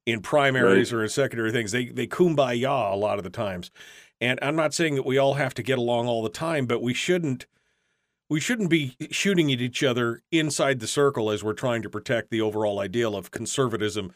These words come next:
Speaker 1: or smaller government, et cetera, et cetera.
Speaker 2: Right. And, you know, when the, when this first surfaced, this is, this guy's name is a,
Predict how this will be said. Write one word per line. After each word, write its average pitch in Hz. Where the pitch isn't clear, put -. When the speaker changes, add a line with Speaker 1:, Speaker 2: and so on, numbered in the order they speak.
Speaker 1:
or 107
smaller 117
government, 98
et 90
cetera, 92
et 87
cetera. 76
Speaker 2:
Right. 104
And, 104
you 135
know, 147
when 127
the, 117
when 110
this 127
first 113
surfaced, 101
this 98
is, 101
this 117
guy's 110
name 101
is 90
a, 90